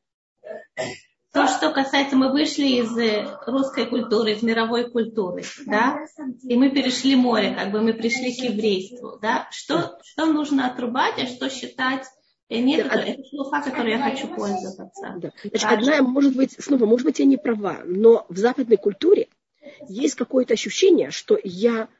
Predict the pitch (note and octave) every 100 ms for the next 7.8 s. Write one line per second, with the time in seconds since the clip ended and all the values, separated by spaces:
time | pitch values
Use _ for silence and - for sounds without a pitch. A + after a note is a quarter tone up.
0 | _ F#3+ B3+ A#3+ G#3 E4 G#3 F3+ F3 -
1 | A4 - - D#4 - A3+ B3+ - G#3 -
2 | F#3 - - _ _ _ _ _ _ _
3 | _ _ _ _ _ _ _ _ _ _
4 | _ _ _ _ _ _ _ _ G#3+ C#4
5 | - C#4 D4+ G4 F#4+ - - - A#3 -
6 | F#3+ - - _ _ _ _ _ _ _
7 | - G#3+ B3 C4 C4+ C#4 E4